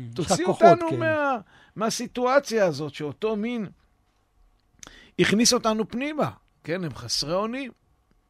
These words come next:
Speaker 2: אוקיי. אמר רבי יהושע מה דמר, אמר מה שאמר, זאת אומרת,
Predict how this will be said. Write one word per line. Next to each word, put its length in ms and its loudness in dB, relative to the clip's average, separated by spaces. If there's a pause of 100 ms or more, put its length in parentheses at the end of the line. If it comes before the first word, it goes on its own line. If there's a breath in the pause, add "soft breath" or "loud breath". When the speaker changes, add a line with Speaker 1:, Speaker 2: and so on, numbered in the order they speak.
(380)
Speaker 2:
אוקיי. 520 -4 (1200 soft breath)
אמר 600 10 (220)
רבי 600 2 (140)
יהושע 760 2 (260)
מה 280 2
דמר, 680 2 (800)
אמר 340 -2
מה 220 -6
שאמר, 640 -4 (320)
זאת 160 -18
אומרת, 460 -6